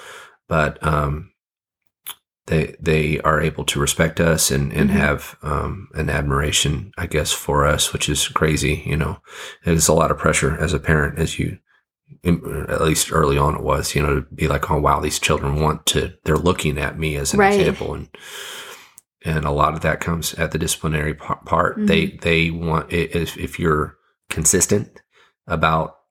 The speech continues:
Speaker 1: and, and you follow through, that's, uh, just as important as the actual disciplinary action
Speaker 2: Yeah.
Speaker 1: in itself.
Speaker 2: And I think, too, um, one thing that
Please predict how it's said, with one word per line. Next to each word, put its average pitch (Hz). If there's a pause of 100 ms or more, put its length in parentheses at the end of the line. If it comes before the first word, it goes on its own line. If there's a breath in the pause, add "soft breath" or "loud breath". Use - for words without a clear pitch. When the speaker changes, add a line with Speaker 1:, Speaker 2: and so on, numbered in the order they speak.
(140)
Speaker 1:
and, 78
and 80
you 76
follow 78
through, 80
that's, -
uh, 76
just -
as 76
important 78
as 73
the 76
actual 78
disciplinary 82
action 80 (180)
Speaker 2:
Yeah. 196 (120)
Speaker 1:
in 80
itself. - (180)
Speaker 2:
And 208
I 214
think, 214
too, 214 (520)
um, 175 (420)
one 196
thing 185
that 165